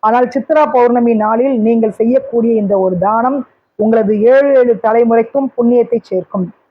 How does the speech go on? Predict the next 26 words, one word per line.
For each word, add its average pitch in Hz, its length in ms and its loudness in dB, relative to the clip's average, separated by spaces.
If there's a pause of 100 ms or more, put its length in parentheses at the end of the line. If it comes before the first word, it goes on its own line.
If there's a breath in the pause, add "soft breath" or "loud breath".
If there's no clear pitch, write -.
(160)
சிவாய 311 520 0
நமக. 226 360 -2 (300)
சிவமே 233 540 0
தவம், 208 340 -2
சிவனே 202 420 -2
சரணாகதி. 185 600 -8 (240)
நான் 247 260 0
ஏற்கனவே 359 440 2
சொன்ன 302 280 -2
மாதிரி, 269 360 0 (1800)
இந்த 240 300 2
வீடியோ 349 320 2
முழுமையாக 311 460 0
நீங்க 262 200 2
பார்த்திருக்கீங்க 254 640 -2
அப்படின்னா, 208 400 0 (600)
"ஓம் 330 240 2
நம 285 200 0
சிவாய" 285 520 0
அப்படின்னு 269 340 0
கமெண்ட்ல 294 380 0
வந்து 269 180 2
நீங்க 240 180 2
பதிவு 226 280 -2
பண்ணுங்க. 226 340 0 (720)
அதுல 277 260 2